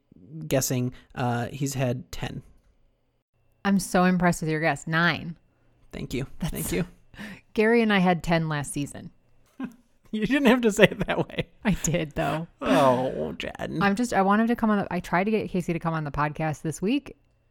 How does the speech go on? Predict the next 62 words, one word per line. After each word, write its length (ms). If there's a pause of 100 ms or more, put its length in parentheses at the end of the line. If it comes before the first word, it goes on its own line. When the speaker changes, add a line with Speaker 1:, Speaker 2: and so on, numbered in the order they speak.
(460)
Speaker 2:
'cause 140
I 80
think 180
he 140
would 100
be 80
the 100
best 300
guess. 400 (540)
I 80
really 480 (200)
just 200
wanna 200
hear 200
Casey's 320
opinions 400
about 160
everything 420
all 100
the 120
time. 420 (720)
Speaker 1:
He's, 200
Speaker 2:
But 60
Speaker 1:
he's 140
a 40
Speaker 2:
I 20
Speaker 1:
great 160
Speaker 2:
don't, 260
Speaker 1:
guy. 80
Speaker 2:
I 120
Speaker 1:
I, 40
Speaker 2:
know, 380
I 140
know. 200
Speaker 1:
I 140
would 80
like 140
to 60
talk 200
to 80
him 60
more 180
and 200
maybe 240
shove 200
a 60
microphone 360
in 80
his 100
face 260
as 120
he 60
Speaker 2:
Right, 180
Speaker 1:
does 120
so. 40
Speaker 2:
see, 240
but 160
he 140
really 340
shut 240
that 160
down. 320